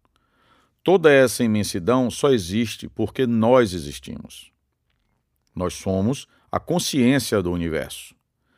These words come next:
Grandiosidade maior não há. Sem nós, o vazio absoluto se estabelece. Fundado nessa razão, nossa miniatura é uma condensação do todo. Somos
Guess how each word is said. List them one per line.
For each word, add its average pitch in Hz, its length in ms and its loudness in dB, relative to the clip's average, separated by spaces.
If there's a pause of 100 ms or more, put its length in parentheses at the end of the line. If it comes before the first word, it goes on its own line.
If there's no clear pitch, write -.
(300)
Grandiosidade 117 800 4
maior 113 400 2
não 143 220 -2
há. 76 160 -4 (800)
Sem 107 240 -6
nós, 101 480 0 (360)
o 107 120 -4
vazio 139 480 4
absoluto 123 720 0
se - 140 -6
estabelece. 101 760 -4 (1160)
Fundado 151 500 2
nessa 120 280 0
razão, 95 440 0 (320)
nossa 151 320 0
miniatura 156 720 0
é 143 80 2
uma 147 160 0
condensação 160 800 -4
do 151 80 -6
todo. 107 440 -2 (540)
Somos - 440 -4